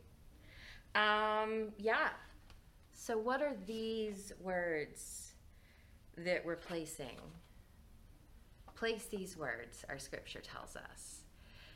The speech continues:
And so there's one thing that I want us to remember going into this, is that those laws were written primarily as restrictions on excessive violence, on excessive retribution for wrongs.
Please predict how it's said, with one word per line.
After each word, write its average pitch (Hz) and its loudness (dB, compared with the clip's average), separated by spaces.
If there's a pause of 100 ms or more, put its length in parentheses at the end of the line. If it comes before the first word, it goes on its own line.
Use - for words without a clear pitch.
(520)
And 190 2
so 208 4
there's 202 0
one 254 8
thing 226 4
that 202 6
I 196 6
want 196 2
us 196 -2
to 208 -4
remember 170 2
going 151 0
into 135 -6
this, - -6
is 170 -4
that 175 -2
those 196 2
laws 180 2
were 170 -2
written 190 -2 (340)
primarily 156 -2
as 151 -4
restrictions - -6
on 156 -2 (160)
excessive 165 -6
violence, - -8
on 151 -4
excessive 151 -4 (680)
retribution 156 -2 (140)
for 147 -4
wrongs. - -6